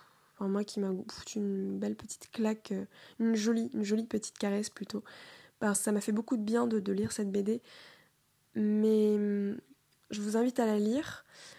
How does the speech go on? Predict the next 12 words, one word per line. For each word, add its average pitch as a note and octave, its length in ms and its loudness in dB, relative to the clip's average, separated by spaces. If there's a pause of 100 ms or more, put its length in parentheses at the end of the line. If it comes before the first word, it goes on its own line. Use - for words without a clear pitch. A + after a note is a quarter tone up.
(260)
Et G3+ 520 4
en G3+ 80 0
fait, C4+ 260 2
voilà, G3+ 220 2
pourquoi - 300 -2
handicap A3 460 0
invisible, G3+ 800 0
différence G#3 540 -2
invisible ? G3+ 420 -2
Parce G#3 380 -2
que, C4 340 -2 (2500)
euh, G3+ 760 2